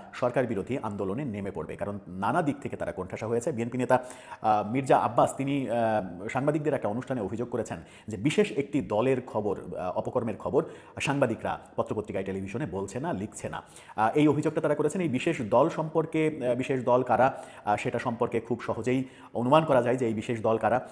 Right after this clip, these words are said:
আহ, যদিও অনুমানটা দুই দিকে চলে যেতে পারে, ছাত্রদের যে দল সেই দলের দিকে, আহ, তার ইঙ্গিত হতে পারে, আবার জামাতের প্রতি তার ইঙ্গিত হতে পারে, কারণ সাম্প্রতিক সময়ে জামাতের সঙ্গে বিএনপির সম্পর্কের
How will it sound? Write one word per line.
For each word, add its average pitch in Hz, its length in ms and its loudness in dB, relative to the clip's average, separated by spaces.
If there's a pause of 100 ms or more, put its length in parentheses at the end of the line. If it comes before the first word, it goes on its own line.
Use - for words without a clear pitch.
(140)
আহ, 110 120 0
যদিও 131 220 4
অনুমানটা 151 300 4
দুই 135 220 2
দিকে 143 200 0
চলে 95 160 -2
যেতে 87 140 -6
পারে, 110 160 0
ছাত্রদের 117 420 -2
যে 110 160 2
দল 107 260 2
সেই 104 200 -4
দলের 110 240 0
দিকে, 127 280 0
আহ, 113 240 2
তার 120 160 2
ইঙ্গিত 123 300 -2
হতে 131 100 -4
পারে, 156 140 -2
আবার 127 180 2
জামাতের 123 340 0 (120)
প্রতি 101 180 -4
তার 78 220 -2
ইঙ্গিত 95 260 -8
হতে 87 120 -10
পারে, 82 140 -8
কারণ 95 180 -6
সাম্প্রতিক 135 340 -6
সময়ে 147 240 -2 (340)
জামাতের 123 280 4
সঙ্গে 151 200 -2
বিএনপির 104 340 -2
সম্পর্কের 101 440 -4